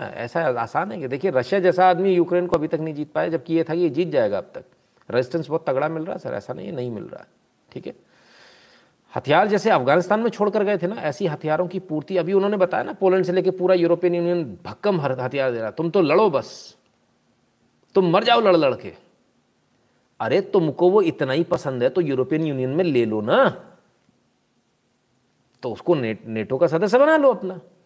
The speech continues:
सदस्य बनाओगे नहीं, बाहर रखोगे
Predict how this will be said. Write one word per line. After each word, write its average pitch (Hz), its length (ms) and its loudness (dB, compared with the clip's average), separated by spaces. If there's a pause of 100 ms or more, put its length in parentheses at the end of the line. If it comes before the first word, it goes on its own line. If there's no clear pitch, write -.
(280)
सदस्य 139 320 0
बनाओगे 104 480 -8
नहीं, - 220 -16 (460)
बाहर 107 320 -2
रखोगे 104 520 -8